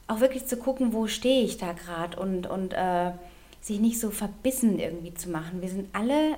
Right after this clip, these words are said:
auch ich, wir sind alle Amateurathleten, Amateursportler. Es ist unsere Freizeitgestaltung und ich habe den Anspruch, dass meine Freizeit nicht noch mehr Stress machen sollte. Und dadurch, dass ich so lange erlebt habe,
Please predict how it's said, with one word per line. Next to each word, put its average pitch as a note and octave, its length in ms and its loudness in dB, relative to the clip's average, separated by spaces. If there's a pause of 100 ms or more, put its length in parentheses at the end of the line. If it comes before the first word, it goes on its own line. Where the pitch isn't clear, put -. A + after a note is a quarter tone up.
auch F#3 240 -4
ich, - 240 -4
wir G#3+ 160 -8
sind G#3+ 100 -10
alle D4+ 300 2
Amateurathleten, F#3 1000 0
Amateursportler. F3+ 1000 -2 (640)
Es A3+ 120 -2
ist - 60 -4
unsere A3 280 0
Freizeitgestaltung F#3 1300 -2
und F#3 300 -4 (420)
ich - 60 -8
habe A3+ 100 -4
den A#3+ 120 4
Anspruch, A#3+ 420 2
dass - 280 -6
meine G3 280 2
Freizeit A3+ 920 0
nicht G3+ 140 -4
noch G3+ 120 0
mehr F#3+ 140 -4
Stress G#3 320 -4
machen F3+ 260 -6
sollte. E3 360 -6
Und F3 320 -4 (600)
dadurch, G#3+ 280 2
dass G#3+ 160 -2
ich G3 180 -6
so A#3 160 2
lange A#3+ 280 6
erlebt G3+ 460 2
habe, C4+ 180 2